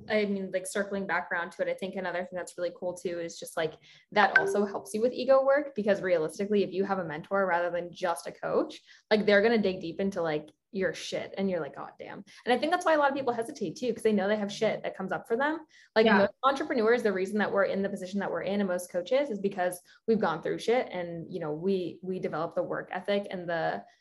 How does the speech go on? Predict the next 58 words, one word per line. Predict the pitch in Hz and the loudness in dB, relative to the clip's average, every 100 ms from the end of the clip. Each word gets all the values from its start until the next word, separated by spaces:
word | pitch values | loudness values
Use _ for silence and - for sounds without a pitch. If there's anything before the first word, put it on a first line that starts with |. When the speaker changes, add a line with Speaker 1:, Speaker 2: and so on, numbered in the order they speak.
| _ _ | _ _
Speaker 1:
you | 202 | 0
know, | 190 | 0
we | 175 165 - | -2 -6 -4
overcome | 196 196 190 175 | -2 -2 -4 -6
and | 180 | -4
build | 165 165 | -2 -2
inner | 170 175 | -2 -4
resilience, | 156 151 151 160 214 220 | -4 -4 -6 -4 -4 -6
which | 180 | -10
I | |
think | 180 180 | -8 -10
leads | 170 160 160 | -6 -6 -6
us | 202 | -4
to | 254 | -2
that. | 262 269 | 0 0
But | 220 | -2
then | 190 | -2
we | 180 180 | -2 -4
also | 160 - | -6 -8
kind | 196 190 | -8 -4
of | 175 170 _ - - | -6 -6 _ -20 -20
sometimes | - 202 190 185 180 | -6 -6 -4 -6 -8
can | 196 | -8
repress | 170 160 - 151 - | -8 -8 -8 -10 -2
those | 165 160 | -2 -2
things | - - 175 | -8 -12 -8
that | 147 | -8
have | 135 - 190 | -10 -12 -10
gone | 208 | 4
Speaker 2:
Oh, | 269 349 | 8 10
yeah. | - - 196 | 8 -4 -2
Speaker 1:
where | 214 208 | 0 2
we're | 233 269 277 | 2 2 0
at | 269 - | 2 2
<laughs> | - | 2
at | 214 | 2
the | |
same | 294 339 208 208 | 2 4 4 4
time. | 185 175 240 - - - | 2 2 0 -4 -12 -4
As | 240 | 6
I | 262 | 6
think, | 254 208 | 6 2
like | 202 | 0
you | 180 185 | -2 -4
said, | 180 160 | -2 -2
having | 170 175 | -2 -2
that | 156 | -4
mentorship | 151 165 - 170 170 165 | -4 -6 -6 -6 -6 -8
is | 170 | -10
just | 170 - | -12 -8
so | 175 160 | -4 -4
key | 160 175 170 | -4 -6 -6
and | 165 | -4
so | 175 160 | -4 -2
vital. | 160 160 170 | -2 -2 -2
And | 175 | -2
I | 196 | -2
think | 208 233 226 | 0 -2 -2